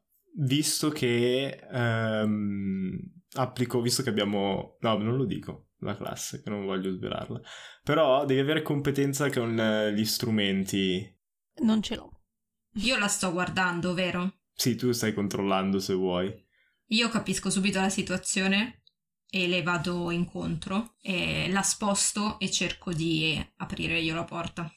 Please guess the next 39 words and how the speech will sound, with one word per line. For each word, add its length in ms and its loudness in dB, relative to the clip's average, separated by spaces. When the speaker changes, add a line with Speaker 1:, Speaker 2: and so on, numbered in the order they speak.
Speaker 1:
Quindi 260 4
tiri 180 2
fuori 220 4
dallo 220 4
zainetto 520 2
i 80 2
tuoi 160 0
attrezzi, 880 -2
Speaker 3:
Sì. 240 0
Speaker 1:
eh, 280 -6
da, 300 2
da 120 -2
scassinatrice 1200 -2
e 100 -6
ti 120 -6
metti 260 -2
al 60 0
lavoro. 480 0
Vai, 200 0
tu 140 0
puoi 160 2
farmi 360 2
un 140 0
tiro. 480 0
Devi 180 2
usare 180 2
la 60 2
tua 120 0
destrezza 520 0
e 20 2
la 100 0
competenza 640 0
con 120 0
gli 100 0
attrezzi 1000 -2
da 160 -4
scasso. 540 -6
Speaker 2:
Mentre 520 2
Olga 640 2